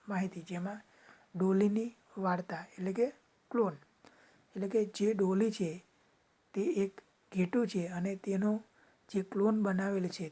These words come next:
તે કેવી રીતે બનાવવામાં આવ્યું તેના વિશે અહીં સંપૂર્ણ માહિતી આપવામાં આવેલી છે. હવે કોઈ સમાન કોષ, કોઈ અન્ય જીવંત ભાગ કે સંપૂર્ણ સજીવને કૃત્રિમ રીતે ઉત્પન્ન કરવાની પ્રક્રિયાને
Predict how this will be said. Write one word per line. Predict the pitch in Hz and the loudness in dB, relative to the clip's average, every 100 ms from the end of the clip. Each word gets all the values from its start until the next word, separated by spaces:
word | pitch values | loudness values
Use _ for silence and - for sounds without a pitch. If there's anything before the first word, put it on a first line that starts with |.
| - | -8
તે | 180 196 | -6 -4
કેવી | 208 190 | -2 0
રીતે | 214 208 202 | 0 2 0
બનાવવામાં | 190 185 190 190 202 214 | 0 -2 -2 -2 -2 0
આવ્યું | 202 180 | -2 -2
તેના | 180 175 196 | -6 -4 -4
વિશે | 180 208 196 196 _ _ _ _ _ - | -2 -2 -2 -4 _ _ _ _ _ -8
અહીં | 180 190 | -2 -2
સંપૂર્ણ | - 175 175 214 226 | -2 -4 0 2 2
માહિતી | 196 170 180 202 | 0 -2 -2 -2
આપવામાં | 175 - 180 185 180 | -4 -4 -6 -6 -6
આવેલી | 156 165 185 254 _ _ _ _ _ - | -6 -4 -4 -4 _ _ _ _ _ -10
છે. | - 160 - _ - - _ - | -6 -6 -8 _ -20 -20 _ 0
હવે | 220 247 | 4 4
કોઈ | 247 240 | 4 0
સમાન | - 180 185 208 208 208 | 0 -2 0 0 -4 -6
કોષ, | - 185 208 208 - _ _ _ _ _ | -2 2 4 2 -2 _ _ _ _ _
કોઈ | - 202 392 190 | -4 -2 -2 0
અન્ય | 175 196 196 202 - | 0 2 0 -6 -4
જીવંત | 185 190 196 185 | 0 0 -2 0
ભાગ | 185 190 | 0 0
કે | - 208 | -2 -4
સંપૂર્ણ | 208 - 170 190 208 214 | -4 -4 -6 0 2 2
સજીવને | 214 180 180 214 170 151 _ - _ _ - | 0 -2 2 2 0 -6 _ -20 _ _ -8
કૃત્રિમ | 196 185 - 233 247 | -4 -4 0 0 0
રીતે | 220 - 226 | -4 -2 0
ઉત્પન્ન | 220 190 - 208 208 | 0 -2 -6 -4 -4
કરવાની | 208 196 185 185 196 196 - _ _ _ _ | -2 -2 0 0 0 -4 -10 _ _ _ _
પ્રક્રિયાને | 202 185 247 226 170 165 | -8 -2 0 0 -2 -6